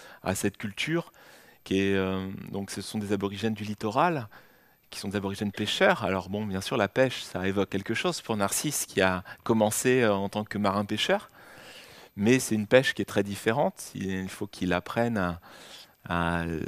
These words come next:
maniement, euh, de la pirogue, euh, du, euh, de la lance et du propulseur,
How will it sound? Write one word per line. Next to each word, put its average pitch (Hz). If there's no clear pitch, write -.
maniement, 92
euh, 87
de 87
la 90
pirogue, 95
euh, 87
du, 90
euh, 85
de 95
la 90
lance 101
et 101
du 92
propulseur, -